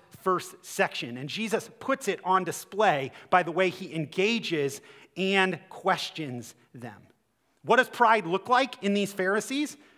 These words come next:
Well, the first thing it looks like is it looks like skepticism and unbelief. I mean, the text notes from the very beginning that they were watching Jesus carefully. From the moment they invited him to dinner,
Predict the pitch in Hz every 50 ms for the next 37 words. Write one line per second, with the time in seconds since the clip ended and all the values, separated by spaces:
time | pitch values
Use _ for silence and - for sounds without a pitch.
0 | _ _ - 202 226 233 233 - 285 339 - - 359 311 233 165 170 175 165 -
1 | 214 214 208 208 202 202 220 185 190 214 202 - - 226 233 220 208 214 - -
2 | - - - - - - - 269 269 262 - - - - 202 175 165 196 190 202
3 | - - 208 202 175 196 226 226 185 214 226 302 226 131 - - - - _ _
4 | _ _ _ _ _ - - - 254 277 285 285 277 - 285 339 330 - 254 247
5 | 294 320 - - - 254 240 226 180 240 240 247 208 214 185 196 294 294 202 156
6 | - - - - 226 233 254 269 254 262 240 175 180 233 254 294 285 - - 320
7 | 277 247 180 160 190 269 277 240 220 269 - - - - 254 349 359 - - 226
8 | 175 127 98 92 - _ _ _ _ _ _ _ _ _ _ _ - 294 302 285
9 | 277 240 269 339 381 403 370 381 339 294 262 - 269 269 311 330 339 - 269 294
10 | 302 285 - 254 170 131 - 247 269 285 240 175 170 190 190